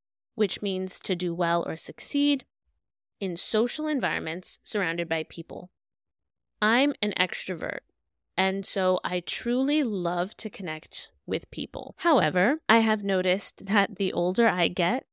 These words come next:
I definitely am starting to enjoy nights in more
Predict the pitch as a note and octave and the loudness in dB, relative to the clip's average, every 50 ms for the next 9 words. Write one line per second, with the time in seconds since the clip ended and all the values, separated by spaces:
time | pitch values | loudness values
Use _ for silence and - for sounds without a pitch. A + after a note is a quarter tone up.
0 | _ _ _ _ _ _ _ G#3 A3 F#3+ F#3 F3 - F#3 F3+ F#3 - - G#3+ G3+ | _ _ _ _ _ _ _ 2 2 2 2 2 2 2 2 2 2 0 -2 -2
1 | - - G3+ G3+ G3+ G3+ - - F#3 F#3+ F#3+ - - - - E3 E3 E3 E3+ F3+ | 0 0 0 2 2 2 2 0 -2 -2 -2 -2 -2 0 0 0 0 0 -2 -4
2 | F#3 - - A3 G#3 G#3 G#3 F#3+ G3 G3 F#3 F3 F3 E3+ E3+ E3+ E3+ E3+ F3 F3 | -6 -6 -4 -2 0 0 0 0 0 -2 -2 -2 -2 -4 -6 -4 -4 -4 -4 -6
3 | - - - _ - D#4 D#4+ C4 A#3 A#3 B3 C4+ C4 _ _ _ _ _ _ _ | -8 -14 -16 _ -2 0 2 2 2 2 0 -2 -6 _ _ _ _ _ _ _
4 | _ _ _ _ _ - G3+ G3+ G#3+ A#3+ B3 B3 A3+ F#3+ F3 F3 F3 G3+ B3 | _ _ _ _ _ -6 -2 0 2 2 4 4 4 2 2 0 0 -2 -4